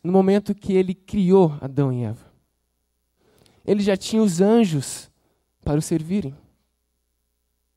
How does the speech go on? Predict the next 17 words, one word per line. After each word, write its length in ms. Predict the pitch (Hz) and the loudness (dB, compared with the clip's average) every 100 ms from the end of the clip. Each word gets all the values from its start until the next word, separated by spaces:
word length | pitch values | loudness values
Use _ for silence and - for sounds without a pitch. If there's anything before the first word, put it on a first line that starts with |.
| _ _ _ | _ _ _
Ele 140 | 147 156 | -8 -2
já 140 | 156 | -2
tinha 300 | 151 - 196 | -2 -2 0
toda 300 | - - 214 | -2 0 2
a 20 | |
natureza. 760 | 226 220 202 185 214 220 147 123 - - _ _ _ _ _ _ _ _ _ _ _ _ _ _ _ _ _ _ | 2 2 2 4 4 4 0 -6 -12 -20 _ _ _ _ _ _ _ _ _ _ _ _ _ _ _ _ _ _
O 40 | |
que 100 | 254 | -8
que 100 | - | -6
mudou? 340 | 143 110 120 - _ _ _ _ _ _ _ _ _ _ _ - | -6 -6 -8 -12 _ _ _ _ _ _ _ _ _ _ _ -20
O 60 | |
que 140 | - 208 | -8 -8
foi 280 | - 202 | -2 0
que 360 | 202 - 190 165 | 0 -4 -8 -6
mudou 440 | - 185 156 139 196 | -4 -4 0 2 2
pra 180 | 196 180 | 2 -4
Deus? 560 | 135 190 180 - - | 2 2 2 -4 -20